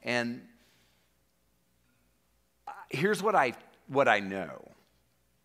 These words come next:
Despite his skeptical feelings, he responds by moving toward Jesus. To, to the, to the invitation, "Come and see,"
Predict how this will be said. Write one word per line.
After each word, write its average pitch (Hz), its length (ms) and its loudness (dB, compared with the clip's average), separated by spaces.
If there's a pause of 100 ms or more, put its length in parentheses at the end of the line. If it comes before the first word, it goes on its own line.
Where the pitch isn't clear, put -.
(880)
Despite 180 720 2
his 151 320 -2
skeptical 143 800 0
feelings, - 880 -4 (800)
he 143 240 2
responds 131 1400 0 (340)
by 131 200 4
moving 120 400 -2
toward 113 240 -2
Jesus. 98 560 -6
To, 110 200 -4
to 139 280 -4
the, 151 180 0 (140)
to 151 160 0
the 175 160 2
invitation, 139 580 -2
"Come 139 200 -2
and 143 120 -4
see," 113 340 -4